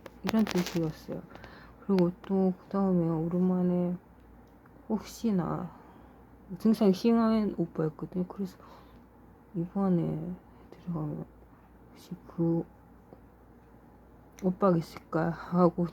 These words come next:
그 반 아니면 그 이상한 말을 들은 후로 들어갔거든요.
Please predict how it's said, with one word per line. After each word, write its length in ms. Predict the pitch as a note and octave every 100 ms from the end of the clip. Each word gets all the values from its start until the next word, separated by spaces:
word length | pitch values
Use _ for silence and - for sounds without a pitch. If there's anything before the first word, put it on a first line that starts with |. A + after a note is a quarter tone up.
| - - - - - - - - -
그 160 | F#3+
반 280 | G3+ A3 A3
아니면 460 | E3 E3+ F#3 E3+ E3+
그 560 | - F3+ F#3 F#3+ F#3 F#3 -
이상한 480 | D#3+ - F3+ F#3 F#3+
말을 240 | E3+ E3+ -
들은 280 | - F3 F3 - - - - -
후로 320 | - G#3+ A3+ A3 - -
들어갔거든요. 840 | - D#3+ D#3+ - D#3+ D3+ D3+ F#3